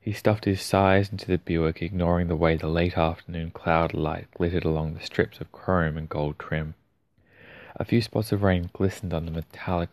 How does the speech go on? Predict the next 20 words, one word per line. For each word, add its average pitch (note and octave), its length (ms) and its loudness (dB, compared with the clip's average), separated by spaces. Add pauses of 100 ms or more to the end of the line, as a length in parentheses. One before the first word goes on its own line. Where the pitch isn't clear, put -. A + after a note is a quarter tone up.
lemon F2 360 -2
green D#2+ 300 -2
paint - 380 -6
shine, - 440 -6
but - 100 -12
somehow A2+ 320 -2
not A2+ 180 0
on G2+ 120 0
the F#2+ 100 -2
actual E2+ 440 -4 (100)
paint. - 340 -14 (1400)
"What G2+ 160 0
is C3+ 160 2
it - 80 -2
with C#3+ 140 0
the C3 60 -8
New B2+ 120 2
Yorker?" G#2+ 420 0
he F#2+ 220 -8
said, - 320 -6